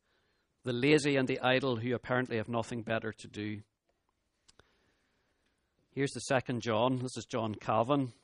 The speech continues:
"There is nothing more disgraceful than an idle good-for-nothing who is of no use either to himself or to others and seems to have been born merely to eat and drink."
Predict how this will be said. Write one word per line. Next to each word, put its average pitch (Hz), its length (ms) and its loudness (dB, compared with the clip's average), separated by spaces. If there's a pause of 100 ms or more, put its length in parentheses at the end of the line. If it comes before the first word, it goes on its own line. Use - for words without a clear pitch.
(1900)
"There 123 140 2
is 120 100 -2
nothing 156 380 4
more 139 200 4
disgraceful 123 1040 0 (280)
than 120 160 2
an 117 180 0
idle 127 380 2
good-for-nothing 123 880 0 (880)
who 131 120 0
is 120 120 2
of 123 140 0
no 143 260 6
use 156 500 4
either 143 280 2
to - 180 -8
himself 143 840 -2
or 127 160 0
to - 180 -4
others 135 340 2 (1160)
and 120 120 -4
seems 147 360 -2
to 123 120 -2
have 123 140 0
been 120 160 0
born 123 460 4
merely 120 420 2 (120)
to - 140 -8
eat - 280 -6
and 104 120 -4
drink." 117 380 -4